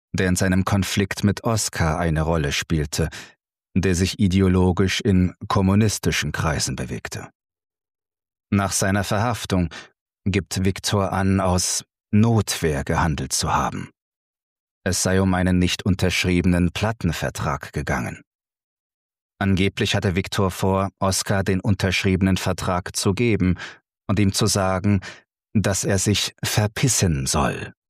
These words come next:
Dann habe sein Freund ihn attackiert. Er sei sicher, dass Oskar vorhatte,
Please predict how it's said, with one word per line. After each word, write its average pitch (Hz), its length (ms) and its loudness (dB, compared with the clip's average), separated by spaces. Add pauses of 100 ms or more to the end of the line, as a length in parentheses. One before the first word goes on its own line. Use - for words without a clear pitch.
(760)
Dann 92 340 2
habe 90 200 0
sein 95 220 0
Freund 87 400 -2
ihn 92 160 2
attackiert. - 800 -4 (1200)
Er 98 140 4
sei 101 260 2
sicher, 92 460 0 (500)
dass 98 400 0
Oskar 98 460 0
vorhatte, 90 840 0